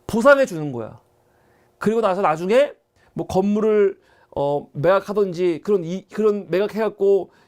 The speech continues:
이제 버는 돈으로 이거를, 어, 회수하는 거지. 그런데 피해본 모든 금액을 다 이 뭡니까? 구제할 수는 없고 몇 프로? 삼십 프로.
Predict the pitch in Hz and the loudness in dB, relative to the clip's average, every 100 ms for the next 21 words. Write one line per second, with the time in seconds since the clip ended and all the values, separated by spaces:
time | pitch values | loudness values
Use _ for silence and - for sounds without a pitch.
0 | - 170 175 175 - 190 180 175 185 247 | -8 -4 -4 -6 -4 -2 -2 -2 0 0
1 | - - _ _ 160 185 185 180 - _ | -2 -10 _ _ -4 0 0 -2 -8 _
2 | _ - _ - 139 135 127 _ _ _ | _ -20 _ -4 -2 -2 -6 _ _ _
3 | 277 311 269 233 247 262 196 117 107 - | -2 -2 0 -2 0 -2 -2 -6 -12 -16
4 | _ _ - 233 240 254 233 127 - _ | _ _ -4 -2 2 4 4 -2 -12 _
5 | _ - 302 320 311 294 285 175 233 269 | _ -8 -2 0 2 0 0 -4 -2 -4
6 | 262 208 226 233 233 - 294 294 - _ | -4 -4 -2 -2 -4 0 2 2 0 _
7 | _ _ _ _ _ _ _ _ _ _ | _ _ _ _ _ _ _ _ _ _
8 | _ _ _ _ 156 147 147 143 160 151 | _ _ _ _ -8 -6 -6 -6 -8 -6
9 | 165 147 104 _ _ - 202 247 254 233 | -4 -4 -6 _ _ -10 0 2 2 0
10 | 233 131 - 151 160 175 139 113 101 _ | -4 -4 -6 -4 -2 -2 -4 -6 -12 _
11 | _ _ _ _ _ _ _ _ _ _ | _ _ _ _ _ _ _ _ _ _
12 | _ _ _ 160 190 - 247 - - _ | _ _ _ -2 -2 -2 -2 -4 -8 _
13 | _ _ _ - 277 294 302 - 131 | _ _ _ -6 -4 -4 -8 -8 -8